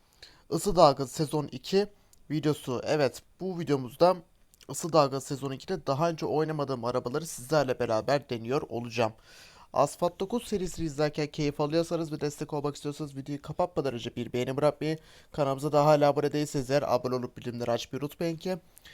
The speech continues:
hem kanalımıza ciddi anlamda destek olmuş olursunuz hem de başka uyum serilerimizden ve içeriklerimizden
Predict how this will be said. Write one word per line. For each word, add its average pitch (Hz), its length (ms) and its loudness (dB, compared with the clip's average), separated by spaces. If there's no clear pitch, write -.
hem 175 200 -4
kanalımıza 143 460 -4
ciddi - 320 -2
anlamda 113 380 -2
destek - 340 -6
olmuş 165 280 -6
olursunuz 165 340 -6
hem 165 140 -4
de 147 160 -4
başka 127 280 0
uyum 156 160 0
serilerimizden 117 640 -4
ve 110 40 -6
içeriklerimizden 120 680 -6